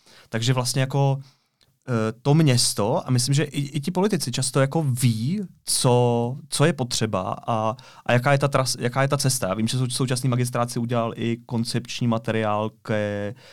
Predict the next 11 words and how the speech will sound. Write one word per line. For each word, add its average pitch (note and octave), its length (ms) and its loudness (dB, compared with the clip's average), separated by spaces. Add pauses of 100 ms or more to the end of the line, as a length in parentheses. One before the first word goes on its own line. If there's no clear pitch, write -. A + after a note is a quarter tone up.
(160)
klimatickému B2 600 4
plánu, B2+ 320 4
kde B2 160 4
o A#2+ 60 2
tom C#3 120 -2
taky C3+ 180 0
hovoří, B2 420 2 (160)
t-, A#2+ 100 -6 (420)
kde A#2+ 180 0
vlastně A#2+ 260 2
vědí, C#3 600 2